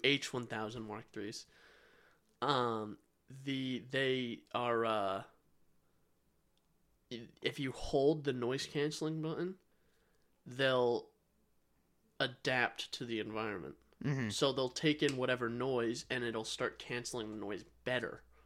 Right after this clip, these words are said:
Speaker 2: Yeah.
Speaker 1: Because I've tested this before, where I had my fan on, and I could still kinda hear it.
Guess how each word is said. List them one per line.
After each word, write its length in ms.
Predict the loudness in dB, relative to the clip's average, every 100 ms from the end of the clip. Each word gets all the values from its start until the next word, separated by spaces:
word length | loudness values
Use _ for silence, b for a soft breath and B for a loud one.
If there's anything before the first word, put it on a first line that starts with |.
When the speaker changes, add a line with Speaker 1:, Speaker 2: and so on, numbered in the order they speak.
| b b b b _ _ _ _ -12 -2
Speaker 2:
Yeah. 140 | -2 -4 -18 _ -12
Speaker 1:
Because 260 | -6 -4 2
I've 160 | 0 2
tested 360 | 0 0 -2
this 140 | -4 -6
before, 420 | -10 -2 0 0
where 180 | 2 0
I 60 |
had 180 | 0 -2
my 140 | 0
fan 360 | -4 -2 0 0
on, 260 | -2 -2 -4
and 100 | -6
I 80 |
could 160 | -8 -8
still 200 | -6 -6
kinda 240 | -2 -4
hear 220 | -2 -2 -4
it. 180 | -6